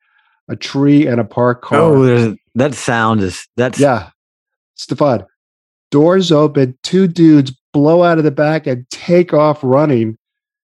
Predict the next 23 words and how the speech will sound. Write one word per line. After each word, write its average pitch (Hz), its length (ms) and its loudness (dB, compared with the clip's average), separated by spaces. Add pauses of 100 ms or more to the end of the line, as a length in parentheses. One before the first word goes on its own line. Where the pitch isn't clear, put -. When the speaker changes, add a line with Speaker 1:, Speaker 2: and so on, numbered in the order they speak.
(320)
Speaker 1:
And 127 280 0
then 147 480 0
I'm 135 180 -6
like, 139 240 -4
"All 151 140 -4
right." 180 260 0
And 131 160 -6
there's 123 160 -4
one 143 160 -2
guy 131 240 -2
ended 127 240 -2
up, 120 80 -4
I - 80 -14
don't - 20 -10 (140)
know 101 80 0
Speaker 2:
Sound, 131 120 2
Speaker 1:
why 151 100 4
Speaker 2:
a 143 40 0
Speaker 1:
the 131 100 -2
Speaker 2:
crunching 110 140 0
Speaker 1:
driver. 135 200 0
Speaker 2:
mouth. - 120 -6 (880)
Speaker 1:
Yeah. 170 220 -2